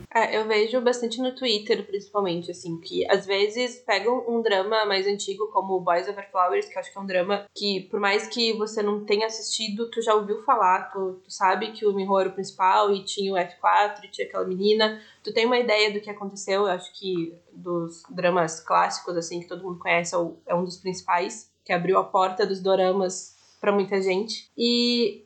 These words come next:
e tu vê as pessoas romantizando aquela situação, tipo, velho, ele sequestrou ela, sabe?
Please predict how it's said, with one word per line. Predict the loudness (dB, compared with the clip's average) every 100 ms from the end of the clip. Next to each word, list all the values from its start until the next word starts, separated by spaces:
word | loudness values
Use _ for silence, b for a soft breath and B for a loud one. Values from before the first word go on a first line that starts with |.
| -2
e | -2
tu | 0 0
vê | 4 4 4
as | 0 0
pessoas | -2 0 0
romantizando | 0 -2 -2 2 2 2
aquela | 0 2 0
situação, | 2 0 2 0
tipo, | 0 -4
velho, | 0 2 2 0 -4 -8 _ _
ele | -2 -2
sequestrou | 0 0 2 0 0 2 4
ela, | 6 4 4 0 -2
sabe? | 0 2 2 0 -4